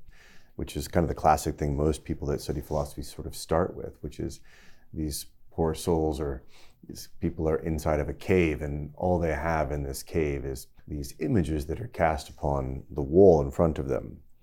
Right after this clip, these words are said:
They've never been out of the cave. And they think, of course, that that's reality, and it's just a light behind them, a firelight behind them, and people are making various shadows and things, and that's all of reality. And so getting out of the cave into the sunlight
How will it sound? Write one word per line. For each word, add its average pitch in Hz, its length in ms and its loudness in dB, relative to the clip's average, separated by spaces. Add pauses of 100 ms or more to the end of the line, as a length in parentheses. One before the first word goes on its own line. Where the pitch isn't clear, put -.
(180)
They've - 80 -4
never 85 200 6
been 80 120 4
out 101 200 12
of 82 60 10
the 76 60 4
cave. - 400 -6 (580)
And 76 380 0 (320)
they 80 240 0
think, 82 240 0
of 73 100 -6
course, 73 260 2
that 76 140 -4
that's - 280 -2
reality, 76 480 4
and 65 100 -4
it's - 80 -10
just - 180 -6 (280)
a 82 100 4
light 87 340 8
behind 87 420 2
them, 67 120 -2
a 69 60 -4
firelight 78 520 6
behind 80 380 0
them, 71 100 -2
and 71 120 -4
people 78 260 -2
are 73 40 2
making 71 360 0
various 67 220 0
shadows 73 440 2
and 69 140 -6
things, 67 220 -6
and 71 160 -6
that's 71 340 -2
all 76 220 4
of 69 100 0
reality. 71 480 0 (220)
And 78 100 -6
so - 100 -6 (120)
getting 87 320 8
out 87 220 10
of 92 100 10
the 76 60 2
cave 71 360 0
into 76 180 0
the - 100 -6
sunlight 78 580 4